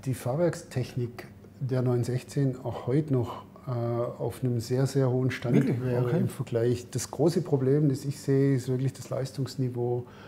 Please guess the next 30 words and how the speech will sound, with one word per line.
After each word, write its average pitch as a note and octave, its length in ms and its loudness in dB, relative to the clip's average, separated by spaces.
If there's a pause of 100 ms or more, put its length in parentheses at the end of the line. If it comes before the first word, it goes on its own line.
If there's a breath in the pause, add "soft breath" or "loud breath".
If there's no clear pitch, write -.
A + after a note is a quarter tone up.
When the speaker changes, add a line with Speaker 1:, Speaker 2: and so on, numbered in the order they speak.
(460 loud breath)
Speaker 1:
Äh, C#3 40 -2
und B2+ 440 4
es B2+ 140 0
geht C#3 340 4
mittlerweile C3+ 600 4
im C3 140 4
Grunde C#3+ 300 4
bis D#3 300 2
zu D#3 120 2
den C#3 120 6
letzten C#3 380 4 (260)
Testa C3+ 300 0
Stretta C3+ 400 0
Motoren, C#3 500 2
die C3 80 4
knapp C#3 300 -4
hundertvierzig C#3 580 0
P - 80 -8
S D3 240 -4
hatten. C3+ 300 2 (560 loud breath)
Ähm, C3 540 6 (1000 loud breath)
man C#3+ 220 8
merkt D#3+ 300 6
es D#3+ 140 -2
dann D#3 160 8
bei D3 160 8
den C3+ 160 6
Renntrainings, C3 680 4
also B2+ 280 0
die B2 380 0